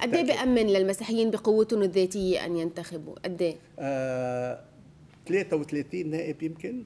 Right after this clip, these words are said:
Speaker 2: ثلاثة وثلاثين
Speaker 1: مم.
Speaker 2: على ما أذكر، يعني ثلاثة وثلاثين نائب بأمن للمسيحيين، هذا ال-، المطروح من قبل الرئيس بري.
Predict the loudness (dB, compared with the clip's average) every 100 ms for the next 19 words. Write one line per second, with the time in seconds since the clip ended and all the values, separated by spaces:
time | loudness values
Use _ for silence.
0 | -6 -4 -2 -6 -8 -16 -14 -16 -18 -20
1 | -8 -6 -6 -6 -8 -10 -10 -12 -12 -16
2 | -18 -20 -20 -14 -2 0 0 -4 -10 -10
3 | -8 -8 -8 -10 -12 -14 -12 -8 -8 -10
4 | -10 -12 -14 -14 -12 -8 -8 -10 -14 -20
5 | -4 -4 -4 -10 -12 -16 -20 -20 -10 -6
6 | -6 -6 -4 -4 -6 -8 -6 -6 -6 -8
7 | -10 -14 -16